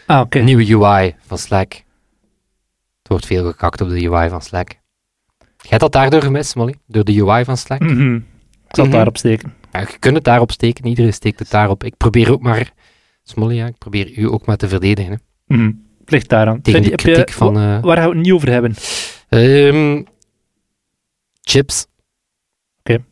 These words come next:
Speaker 2: Ja, chips. Nee, ehm, ja, zoals, eh, zoals, eh, zoals iedereen, ja, bon, eh, A I-chips, die willen we. Nvidia, die heeft ze.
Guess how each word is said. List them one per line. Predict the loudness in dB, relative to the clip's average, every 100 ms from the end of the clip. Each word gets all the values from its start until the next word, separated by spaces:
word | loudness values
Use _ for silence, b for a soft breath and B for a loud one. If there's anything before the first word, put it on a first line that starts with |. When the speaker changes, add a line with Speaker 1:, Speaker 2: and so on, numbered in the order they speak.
| _
Speaker 2:
Ja, | -4 -4 _ _
chips. | -2 -2 2
Nee, | 4 4
ehm, | 6 6 4 2 -2
ja, | 0 2
zoals, | 2 2 0
eh, | 0 0
zoals, | 0 0 -2 -2
eh, | 0 0 -2 B B B B
zoals | 0 0
iedereen, | 4 2 4 2 2
ja, | 0
bon, | 0 0 -2 -4
eh, | -4 -6 -10 _ 0 2
A | 2
I-chips, | 2 -2 -4 -10 -16
die | -2 0 4
willen | 4 4
we. | 0 -4 _ _ _ _
Nvidia, | -4 -2 0 0 0 -6 _ _
die | -6 -2
heeft | 0 0 0
ze. | -6 -8